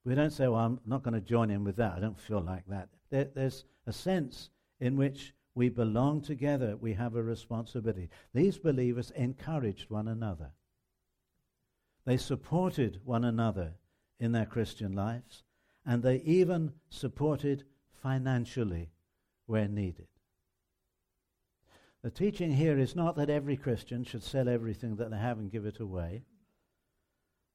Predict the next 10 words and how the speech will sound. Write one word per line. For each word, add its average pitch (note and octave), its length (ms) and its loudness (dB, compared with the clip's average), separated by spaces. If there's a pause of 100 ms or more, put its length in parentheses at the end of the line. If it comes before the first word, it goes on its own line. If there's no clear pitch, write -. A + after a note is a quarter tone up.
(120)
but C3 180 0
this C3+ 240 0
is A2+ 160 -2
a A2+ 80 -2
temporary D3 540 0
situation, A2 840 -4 (380)
and A#2+ 180 2
they A#2 140 6
were A#2 160 2
prompted C#3 680 -4